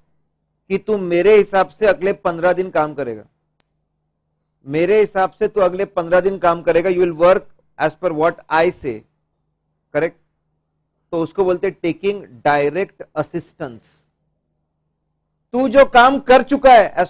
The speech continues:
per management instruction, अगर मैं उसकी हेल्प ले रहा हूं, उसको बोलते हैं using the work। और तेरे को अलग से अपॉइंट करूंगा,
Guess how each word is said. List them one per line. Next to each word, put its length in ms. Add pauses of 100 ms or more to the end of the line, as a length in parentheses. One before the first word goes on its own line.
(100)
per 80
management 580 (240)
instruction, 800 (880)
अगर 260
मैं 180
उसकी 320
हेल्प 280
ले 80
रहा 80
हूं, 80
उसको 200
बोलते 280
हैं 140 (300)
using 440
the 140
work। 200 (1400)
और 120
तेरे 160
को 80
अलग 200
से 140
अपॉइंट 460
करूंगा, 380